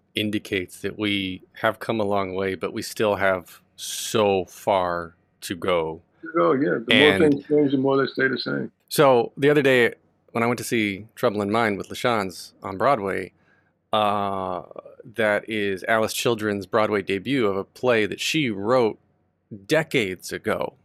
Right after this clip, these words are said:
Speaker 1: And
Speaker 2: Yeah.
Speaker 1: she's
Speaker 2: Mm-hmm.
Speaker 1: now passed away and
Speaker 2: Right.
Speaker 1: obviously is not gonna see this. But if the costumes and the set was not set in the time period in which
Speaker 2: Mm-hmm.
Speaker 1: it was written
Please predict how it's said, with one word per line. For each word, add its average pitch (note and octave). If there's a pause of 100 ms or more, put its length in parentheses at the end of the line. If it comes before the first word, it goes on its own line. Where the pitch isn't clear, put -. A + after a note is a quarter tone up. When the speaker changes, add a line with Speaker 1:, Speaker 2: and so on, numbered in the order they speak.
(100)
Speaker 1:
And G#2+
Speaker 2:
Yeah. -
Speaker 1:
she's B2+
Speaker 2:
Mm-hmm. A#2
Speaker 1:
now G#2
passed F#2+
away C3
and F#2+
Speaker 2:
Right. A2+
Speaker 1:
obviously G2
is F2+
not F#2
gonna F#2
see C#3+
this. G#2+
But A2 (300)
if C#3
the C#3
costumes D#3+
and B2
the G2
set - (300)
was B2
not B2
set C3
in A#2
the A#2
time A2
period A#2
in G2+
which - (460)
Speaker 2:
Mm-hmm. A#2+
Speaker 1:
it C3
was G#2+
written C3